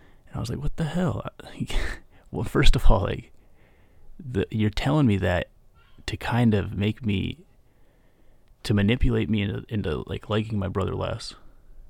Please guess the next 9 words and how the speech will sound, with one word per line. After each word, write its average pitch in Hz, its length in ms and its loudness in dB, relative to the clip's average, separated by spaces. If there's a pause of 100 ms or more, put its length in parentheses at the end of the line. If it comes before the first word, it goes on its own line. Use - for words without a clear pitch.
(500)
And 92 540 0 (1160)
the - 80 -8
second 127 220 4
thing 110 100 4
is, 95 100 0 (180)
like, - 140 -8 (1300)
I 120 80 -2
don't 120 160 0
care, 113 380 -4